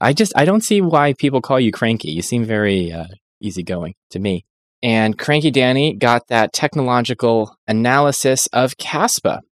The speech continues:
"I love the podcast, despite your agenda to push for Bitcoin no matter what. You can tell the religious bias and maxi approach from both of you, which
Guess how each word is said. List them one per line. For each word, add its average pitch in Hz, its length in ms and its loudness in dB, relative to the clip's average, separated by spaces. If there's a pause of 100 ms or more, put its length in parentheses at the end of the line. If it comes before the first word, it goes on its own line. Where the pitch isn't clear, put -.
"I 117 180 4
love 165 640 2 (100)
the - 80 -4
podcast, 117 600 2
despite 190 480 0
your 185 140 2
agenda 127 440 2
to 117 140 0
push - 320 0
for 127 160 0
Bitcoin 104 540 -2 (100)
no 110 220 4
matter 120 380 4
what. 101 260 2 (260)
You 110 100 -2
can 113 140 0
tell 123 240 2
the 117 120 2
religious 107 480 0
bias 101 460 2
and 101 140 -2
maxi 120 420 2
approach 110 380 0
from 104 180 -2
both 107 260 0
of 98 80 -6
you, 92 160 0
which 107 220 0